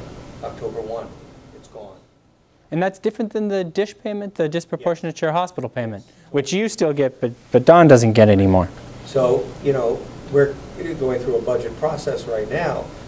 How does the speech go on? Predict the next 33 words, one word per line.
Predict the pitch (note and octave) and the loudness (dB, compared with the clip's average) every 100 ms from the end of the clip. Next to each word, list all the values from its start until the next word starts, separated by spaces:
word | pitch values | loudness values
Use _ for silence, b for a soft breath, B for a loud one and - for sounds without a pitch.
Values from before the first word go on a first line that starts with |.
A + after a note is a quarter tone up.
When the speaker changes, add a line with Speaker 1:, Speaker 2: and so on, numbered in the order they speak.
| - | -12
Speaker 1:
That | - G#2+ | -8 -6
one | B2 C3 | -6 -6
point | B2+ B2 A#2 A2 | -4 -2 -2 -2
five | B2 A2 G#2+ | -4 -4 -4
million | A2 G#2 G2+ | -6 -6 -4
dollars | B2 B2 - - - - | -4 -4 -6 -10 -16 -16
has | G#2+ - | -12 -10
just | A2+ G#2 - - - - - | -8 -8 -10 -16 -18 -18 -10
gone | A#2 A2 G#2 | -8 -6 -8
from | G#2+ G2+ | -10 -10
our | G2+ G2+ G2 - - - | -10 -10 -14 -16 -18 -12
revenue | - A2 G#2 F#2+ | -8 -8 -8 -12
lines. | F#2+ - - - - | -12 -14 -14 -8 4
Speaker 2:
Yeah. | A2+ G2 - - - | 6 6 0 -16 -12
Speaker 1:
Um, | G#2+ G#2+ G#2 G#2 | -10 -8 -10 -10
so | - G#2+ | -6 -4
we're | A2 | -2
all | A#2+ B2+ | -2 -2
faced | - B2+ B2 B2 | -2 -2 -2 -4
with | G#2 | -10
that | A2 G#2+ | -12 -12
at | G#2 - | -14 -16
this | - - | -16 -16
point | - | -16
in | - - - | -16 -16 -16
time. | - - B B B - | -16 -16 B B B -12
So | - A#2+ A#2 B2+ | -6 -4 -2 -4
there, | B2+ B2 | -4 -4
there's | B2 B2+ A#2+ A2+ | -6 -8 -10 -2
no | D3 D3+ | 2 2
rabbits | B2+ C3+ C#3+ G2 F2+ - | 4 2 0 -2 -10 -12
to | - | -16
be | - | -16